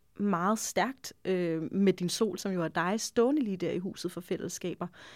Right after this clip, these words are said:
Det betyder også, at du selv, øh,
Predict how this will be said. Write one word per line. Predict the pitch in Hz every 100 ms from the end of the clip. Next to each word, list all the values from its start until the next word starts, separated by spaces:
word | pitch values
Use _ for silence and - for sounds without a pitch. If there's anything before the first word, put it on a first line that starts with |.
| - - _ _ -
Det | 220
betyder | 202 - 302
også, | - 233 247 -
at | 214 -
du |
selv, | 196 - 269 262 - _ - - _ -
øh, | 208 202 190 180